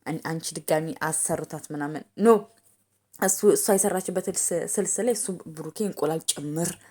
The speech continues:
እሷ መኮረኒ ነበር የሰራችው ማለት ነው። እና ጭምር አድርግቶባት ድጋሚ እንዳግ-፣ እንደ ድጋሚ ሽንኩርት አስከትፏት አስለፍቷት ምናምን ነበር። እና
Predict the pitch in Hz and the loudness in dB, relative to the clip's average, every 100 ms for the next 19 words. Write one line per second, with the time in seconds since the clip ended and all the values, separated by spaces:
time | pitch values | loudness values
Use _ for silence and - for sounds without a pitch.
0 | _ - - 160 151 - 151 151 151 151 | _ -14 -8 -6 -8 -8 -6 -6 -6 -6
1 | 147 147 143 139 143 139 139 - 165 143 | -6 -6 -6 -6 -8 -12 -14 -10 -8 -8
2 | 143 139 165 254 - - - - - - | -10 -10 -8 -8 -8 -20 -20 -16 -12 -6
3 | 170 180 202 143 147 151 143 151 151 143 | -2 -2 0 -2 -4 -8 -4 -4 -6 -6
4 | 151 165 185 180 170 151 156 151 156 - | -4 -2 -2 -2 -2 -4 -6 -6 -8 -6
5 | 165 151 - 135 - - 214 - 196 - | -6 -6 -12 -12 -6 -4 -4 -6 -14 -14
6 | - 185 190 - - - 151 151 - - | -12 -10 -8 -6 -4 -2 -2 -4 -2 -2
7 | 226 - 202 - - 247 196 156 151 143 | -2 -2 -8 -8 -8 -4 -2 -4 -6 -8
8 | 143 147 185 | -6 -6 -6